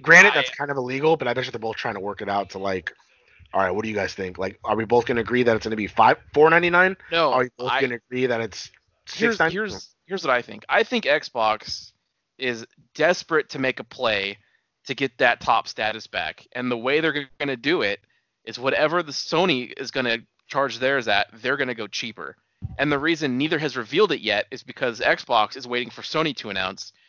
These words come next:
Speaker 2: and Sony probably knows that, which is why they've not yet to announce it, 'cause they don't want them, 'cause they know as soon as they announce their price, here comes Xbox,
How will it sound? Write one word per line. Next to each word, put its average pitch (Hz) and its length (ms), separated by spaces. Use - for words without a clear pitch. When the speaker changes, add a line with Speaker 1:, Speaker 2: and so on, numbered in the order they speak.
Speaker 2:
and 117 120
Sony 165 760
probably 135 420
knows 156 360
that, 95 280
which 131 100
is - 80
why 139 100
they've 143 360
not 143 200
yet 170 180
to 151 140
announce 139 320
it, - 120
'cause 143 140
they 156 160
don't 160 240
want 147 320
them, 120 380
'cause 143 120
they 165 100
know 180 140
as 143 80
soon 202 140
as 226 80
they 233 80
announce 214 220
their 202 100
price, 180 440
here 151 120
comes 156 160
Xbox, 151 420